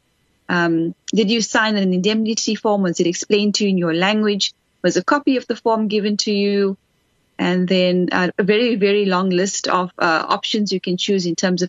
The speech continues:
adverse events. We also ask about mental adverse events because we know people are experiencing these. And, um, from there, if you went to the clinic, uh, or public hospital or, uh, emergency room, when did you go? What treatment did you receive?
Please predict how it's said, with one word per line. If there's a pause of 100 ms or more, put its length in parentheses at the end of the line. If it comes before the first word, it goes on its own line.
adverse
events.
We
also
ask
about
mental
adverse
events
because
we
know
people
are
experiencing
these. (920)
And,
um, (640)
from
there,
if
you
went
to
the
clinic,
uh,
or
public
hospital
or,
uh,
emergency
room, (180)
when
did
you
go?
What
treatment
did
you
receive?